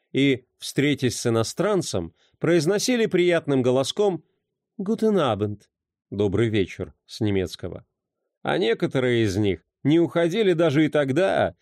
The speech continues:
когда луна поднималась из-за острых крыш стареньких домов, и мелкие каменья мостовой четко рисовались в ее неподвижных лучах. Я любил бродить тогда по городу. Луна, казалось, пристально глядела на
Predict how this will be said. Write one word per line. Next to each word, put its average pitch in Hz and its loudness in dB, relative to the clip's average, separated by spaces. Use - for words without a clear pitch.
когда 139 0
луна 185 2
поднималась 175 0
из-за 151 0
острых 165 0
крыш 214 -2
стареньких 127 0
домов, 107 -2
и 139 2
мелкие 214 2
каменья 185 2
мостовой 131 0
четко 247 0
рисовались 170 0
в 175 -4
ее 190 2
неподвижных 120 0
лучах. 92 -6
Я 226 0
любил 202 2
бродить 113 -2
тогда 120 2
по 110 -2
городу. 95 -2
Луна, 160 0
казалось, 190 0
пристально 190 0
глядела 196 2
на 127 4